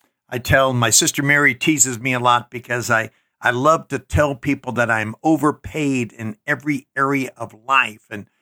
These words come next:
and when you consider those of us who are blessed enough to be on this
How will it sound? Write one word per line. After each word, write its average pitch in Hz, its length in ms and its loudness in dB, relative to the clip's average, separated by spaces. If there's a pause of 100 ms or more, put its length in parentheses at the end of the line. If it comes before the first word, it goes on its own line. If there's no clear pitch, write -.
(360)
and 143 120 0
when 143 120 2
you 131 60 -2
consider 135 880 4 (100)
those 156 260 4
of 135 160 -4
us 147 220 4
who 139 160 2
are 120 140 2
blessed 190 560 2
enough 156 340 -4
to 147 100 -4
be 147 240 0
on 143 220 0
this 147 320 2